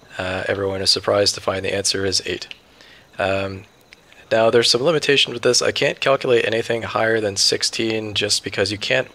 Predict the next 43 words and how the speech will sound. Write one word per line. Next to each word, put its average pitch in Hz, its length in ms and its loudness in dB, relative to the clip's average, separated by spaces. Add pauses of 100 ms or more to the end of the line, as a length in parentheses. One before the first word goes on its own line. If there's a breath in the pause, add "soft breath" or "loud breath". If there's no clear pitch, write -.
wire, 107 580 4
uh, 95 260 -4
more 98 300 0
than 101 160 -2
twenty 107 380 -2
wires 98 460 2
to - 180 -4
any 98 140 -8
particular 98 500 -4
object. 127 460 0 (560 loud breath)
Uh, 92 120 2
so 98 200 2
that 101 120 4
did 104 180 -2
limit 101 260 0
me 104 160 -2
as 98 240 2
to 92 180 -2
the 92 140 -4
size 101 420 4
of 98 80 -2
some 107 140 2
of 95 80 -4
the 95 40 -4
numbers 101 300 0
I 98 40 -2
could 101 120 -6
calculate. 104 520 2 (1080)
There 117 80 -6
were 117 100 4
some 98 180 0
other 104 200 2
limitations 101 600 0
here. 104 200 4
Now, 98 120 2
if 98 100 -2
I - 20 4
show 123 240 6
how 113 180 4
this 110 220 0
is - 80 0
set 104 220 4
up, 107 240 2